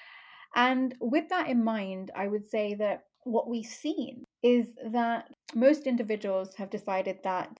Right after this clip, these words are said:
V C is for them, luckily. They've all decided, like, what topic do they really enjoy,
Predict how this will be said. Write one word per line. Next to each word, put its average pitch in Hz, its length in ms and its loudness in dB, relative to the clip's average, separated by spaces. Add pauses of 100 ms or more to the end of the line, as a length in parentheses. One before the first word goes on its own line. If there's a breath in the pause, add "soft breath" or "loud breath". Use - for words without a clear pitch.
V 226 140 2
C 240 260 0
is 240 180 0
for - 100 -14
them, - 380 -2 (180)
luckily. 208 520 -4 (560 loud breath)
They've 240 300 6 (240)
all 277 160 6
decided, 233 460 2
like, 214 180 2
what 240 200 8
topic - 380 -4
do 220 60 -4
they 208 140 -2
really 208 320 -2
enjoy, 214 440 0